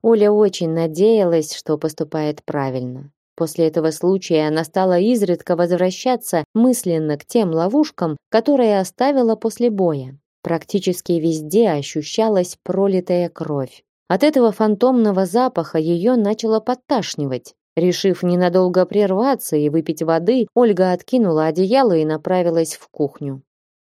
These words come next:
Сев на скамейку, она проглотила живительную влагу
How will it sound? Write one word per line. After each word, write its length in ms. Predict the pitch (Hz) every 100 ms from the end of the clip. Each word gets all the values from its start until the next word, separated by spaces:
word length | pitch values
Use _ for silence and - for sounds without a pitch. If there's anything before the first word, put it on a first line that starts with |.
| _
Сев 340 | - - 277 -
на 140 | 220
скамейку, 680 | 202 196 190 214 269 196 165
она 340 | 151 156 185 208
проглотила 960 | 202 202 185 190 185 - 277 226 151
живительную 760 | 143 156 185 190 165 160 156 151
влагу 640 | 151 175 240 220 170 147